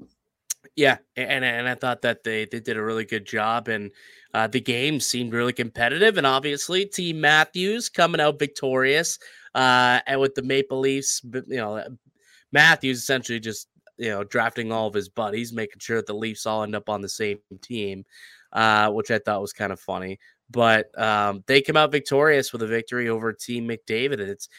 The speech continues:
it's kinda what we wanted to see, right? Matthews versus McDavid in the final. That's exactly what we got, and, uh, they end up winning the game. It was a seven four, I wanna say,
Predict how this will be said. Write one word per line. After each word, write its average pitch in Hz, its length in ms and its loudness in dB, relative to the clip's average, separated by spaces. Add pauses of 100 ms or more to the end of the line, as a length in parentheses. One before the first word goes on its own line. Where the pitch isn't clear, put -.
it's - 80 -16
kinda 220 180 8
what 208 80 12
we 180 80 8
wanted 165 280 6
to - 60 -4
see, 196 160 0
right? 135 280 6
Matthews 135 520 0
versus 131 260 -4
McDavid 127 540 -2
in 120 100 -4
the 139 80 -4
final. 117 520 -2 (320)
That's 123 160 -4
exactly 120 480 0
what 123 160 0
we 131 100 -4
got, 120 360 2 (160)
and, 107 520 -4
uh, 104 360 -2
they 113 160 0
end 117 160 0
up 110 120 -4
winning 117 220 -4
the 110 80 -8
game. 110 120 -8
It - 20 -8
was 104 80 -12
a 98 60 -14
seven 135 360 -6
four, 139 460 0
I 139 40 2
wanna 139 200 0
say, 143 340 -2